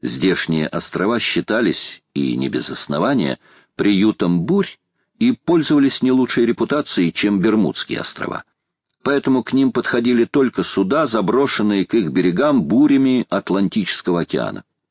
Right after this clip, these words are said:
В тысяча шестьсот девяносто седьмом году, когда три голландских судна индийской компании пристали к островам Тристан да Кунья, были определены координаты этих островов.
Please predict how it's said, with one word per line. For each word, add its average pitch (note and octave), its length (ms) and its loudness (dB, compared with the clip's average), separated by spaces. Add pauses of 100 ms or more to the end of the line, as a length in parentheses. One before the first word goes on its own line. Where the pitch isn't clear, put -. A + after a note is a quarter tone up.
(960)
В - 120 -12
тысяча E3+ 360 0
шестьсот - 440 -4
девяносто F#2 400 -2
седьмом G2 340 -4
году, D2+ 360 -2 (800)
когда G#2+ 360 0
три D3 220 2
голландских A#2 640 0
судна A2+ 560 0
индийской A2 600 0
компании G#2 640 0
пристали F#2+ 520 0
к F#2 100 -4
островам G2 440 -2
Тристан F2+ 600 -4
да C2+ 360 -4
Кунья, F#3 460 2 (500)
были F3+ 340 2
определены A#2+ 640 2
координаты A2+ 680 0
этих C2+ 280 -4
островов. - 640 -6